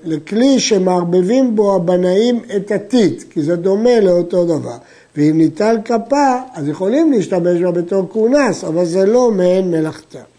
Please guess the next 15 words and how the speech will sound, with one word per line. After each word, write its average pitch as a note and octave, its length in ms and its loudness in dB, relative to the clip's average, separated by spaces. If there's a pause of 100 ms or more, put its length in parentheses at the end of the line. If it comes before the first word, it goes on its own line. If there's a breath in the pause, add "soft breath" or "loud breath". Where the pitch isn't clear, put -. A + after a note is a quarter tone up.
(480 soft breath)
מסרק G#3+ 520 2
של A3+ 220 2
צמר F3 520 0
שניטלו G3 640 0
שיניו, E3 560 -2 (800 soft breath)
אם C4 360 2
נשתייר G3+ 800 2
בו D3 340 -6
שלוש G3+ 640 0
במקום E3+ 720 0
אחד, G3+ 520 0 (460)
טמא. G#3+ 260 0 (800 soft breath)
מסרק G#3 640 0
של E3 280 -2
צמר, D#3+ 640 -2